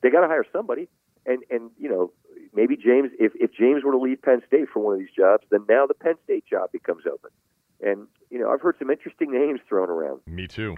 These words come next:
Speaker 1: Um,
Speaker 2: Matt
Speaker 1: really,
Speaker 2: Rhule.
Speaker 1: re-,
Speaker 2: Matt,
Speaker 1: really
Speaker 2: Matt
Speaker 1: inter-
Speaker 2: Rhule.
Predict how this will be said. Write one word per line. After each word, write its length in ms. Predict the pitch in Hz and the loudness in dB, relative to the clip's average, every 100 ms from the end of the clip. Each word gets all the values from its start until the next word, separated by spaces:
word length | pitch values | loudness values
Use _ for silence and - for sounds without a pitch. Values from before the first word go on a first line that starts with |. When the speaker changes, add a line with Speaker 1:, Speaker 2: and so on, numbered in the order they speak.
| - | -6
Speaker 1:
Um, 360 | 80 76 73 _ _ _ - | -6 -4 -10 _ _ _ -14
Speaker 2:
Matt 280 | 87 95 98 | -10 -10 -2
Speaker 1:
really, 300 | 107 160 170 | 2 4 4
Speaker 2:
Rhule. 160 | 165 - | 2 -2
Speaker 1:
re-, 220 | 101 139 | -2 0
Speaker 2:
Matt, 160 | 113 - | 2 0
Speaker 1:
really 380 | 92 107 139 359 | -2 0 2 4
Speaker 2:
Matt 80 | 302 | 2
Speaker 1:
inter- 100 | 104 107 | -2 -4
Speaker 2:
Rhule. 260 | 90 71 | -6 -10